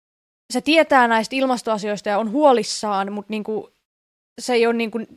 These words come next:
aktivisti niinku minä ja Iikka. Et se haluaisi tietää enemmän, mut ei oikein tiedä, mistä aloittaa. Niin että se on, että haluaisi niinku ihan kysellä joltakin niinku sellaisia peruskysymyksiä, että niinku, mitä tämä nyt sitten tarkoittaa. Ja tota, sit mulla ja Iikalla taas oli ollut sellainen idea, että me haluttais tehdä joku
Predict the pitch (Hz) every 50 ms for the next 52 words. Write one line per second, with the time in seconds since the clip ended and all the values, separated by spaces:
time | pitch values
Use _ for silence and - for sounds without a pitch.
0 | _ - - 269 285 277 - - 233 175 208 - - 208 196 190 202 208 208 208
1 | 196 190 196 196 _ _ - 214 185 196 _ - - 269 - - - - - -
2 | - _ - - 226 220 - - 233 226 - - 240 214 254 320 381 392 320 311
3 | 233 - 285 254 247 247 240 233 254 269 262 254 233 220 - - 254 254 247 240
4 | 269 247 233 - 262 247 233 226 220 220 214 - - - - 185 208 196 190 _
5 | _ - - 127 147 196 202 196 202 - 233 226 240 240 233 233 247 226 233 262
6 | 254 247 240 - 247 233 247 247 247 247 220 - 277 - 277 240 208 208 202 214
7 | 220 214 214 202 - 202 185 190 180 - 202 196 214 208 196 220 214 190 196 -
8 | - - - 285 302 302 277 254 - - 254 240 202 233 208 190 190 - - -
9 | 190 135 143 175 202 190 185 202 185 - - - - - 247 - 247 226 233 233
10 | 226 220 196 196 - - - 202 _ - 220 220 208 202 - 190 _ _ _ -
11 | 131 98 - - - _ _ _ _ _ _ _ _ _ _ _ _ _ _ _
12 | _ - - - _ - 233 226 214 214 208 - 240 220 220 - 233 226 214 226
13 | 226 - 262 285 320 330 294 285 277 302 311 277 277 247 233 240 233 226 - 226
14 | 220 220 214 214 208 - 262 262 254 247 226 214 208 202 214 208 202 226 233 262
15 | 302 311 311 285 247 - - 269 254 247 247 262 262 - 233 214 214